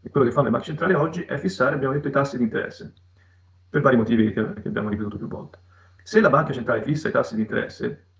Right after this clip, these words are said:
come si vede anche empiricamente, che alla fine quello che riescono a controllare l'andamento dei tassi a breve, che segue quasi sempre in maniera piuttosto precisa, eh, l'orientamento della politica monetaria e quindi il tasso ufficiale di,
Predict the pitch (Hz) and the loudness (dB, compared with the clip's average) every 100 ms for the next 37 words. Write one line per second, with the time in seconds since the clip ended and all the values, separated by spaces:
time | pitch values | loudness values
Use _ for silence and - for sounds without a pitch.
0 | _ _ _ 113 110 - 107 107 107 104 | _ _ _ 0 0 2 4 4 4 -2
1 | - - 104 110 107 107 104 - - - | -4 -8 -4 0 2 2 0 -6 -6 -4
2 | - 107 107 - _ _ _ 117 107 101 | -2 0 0 0 _ _ _ 0 2 2
3 | 110 107 - 107 110 117 - 110 104 98 | 0 0 -6 0 2 2 0 -4 -4 -6
4 | - 98 107 113 107 104 104 107 117 - | -6 -4 2 4 4 2 2 4 2 0
5 | - - 110 - 101 110 - - - - | -4 -4 -4 -4 -2 0 0 -2 -6 -8
6 | _ _ - - - - - _ _ _ | _ _ 0 0 0 -6 -14 _ _ _
7 | _ - - - - 107 - - 120 107 | _ -20 -20 -20 -6 -4 -4 0 2 2
8 | - 107 110 107 107 107 - 120 101 110 | 0 -4 -2 2 4 2 -2 -8 -8 -6
9 | 107 110 104 107 - _ _ - 110 - | -2 0 0 -2 -8 _ _ -10 -10 -2
10 | 110 110 - 110 110 101 104 - - 104 | 2 2 4 4 4 2 -4 -6 -8 -2
11 | 113 104 - 110 107 104 107 - - - | 0 0 -2 -2 0 0 2 0 0 -6
12 | - - 110 95 - _ - - - _ | -12 -6 -6 -6 -10 _ -20 -20 -20 _
13 | _ _ _ _ - - 123 110 110 - | _ _ _ _ -20 -6 -4 0 0 0
14 | - - 107 104 95 - | -6 -2 0 0 -2 -6